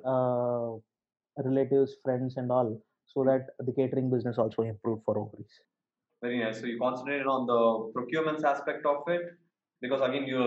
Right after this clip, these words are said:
Speaker 2: have a lot of perishables over there.
Speaker 1: Yes, yes.
Speaker 2: And, uh, you worked on, uh,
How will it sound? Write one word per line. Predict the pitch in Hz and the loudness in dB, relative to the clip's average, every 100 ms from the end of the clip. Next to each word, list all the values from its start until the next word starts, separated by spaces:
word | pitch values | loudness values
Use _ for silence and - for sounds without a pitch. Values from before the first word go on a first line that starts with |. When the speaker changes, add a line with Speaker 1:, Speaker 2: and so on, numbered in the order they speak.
| 120 | 4
Speaker 2:
have | 131 | 4
a | |
lot | 131 127 | 4 2
of | - | 0
perishables | 123 120 120 110 104 101 | -2 -2 -4 -6 -6 -6
over | 110 101 | -6 -4
there. | 98 92 123 | -4 -6 -10
Speaker 1:
Yes, | 117 _ _ | -18 _ _
yes. | 120 110 _ _ _ _ - | -14 -14 _ _ _ _ -8
Speaker 2:
And, | 120 120 120 | -4 -2 2
uh, | 120 | 2
you | 120 120 | 2 0
worked | 120 127 131 | 0 2 2
on, | 156 180 | 2 2
uh, | 131 113 107 107 | 4 4 4 0